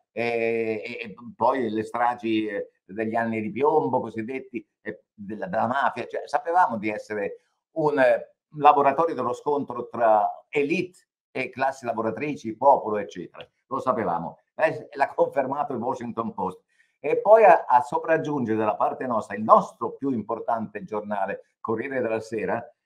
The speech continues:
dove c'è un certo Paolo Miele che ne era direttore, uno storico,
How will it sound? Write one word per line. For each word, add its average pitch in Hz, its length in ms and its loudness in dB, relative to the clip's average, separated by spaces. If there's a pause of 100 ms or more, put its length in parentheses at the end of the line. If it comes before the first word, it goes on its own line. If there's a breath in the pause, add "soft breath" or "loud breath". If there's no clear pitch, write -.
dove 135 200 -6
c'è 143 120 -4
un 135 160 0
certo 143 540 0
Paolo 131 320 8
Miele 123 260 -4
che 117 120 -10
ne 113 200 -6
era 120 220 -2
direttore, 110 640 -4
uno 107 200 -4
storico, 123 720 -2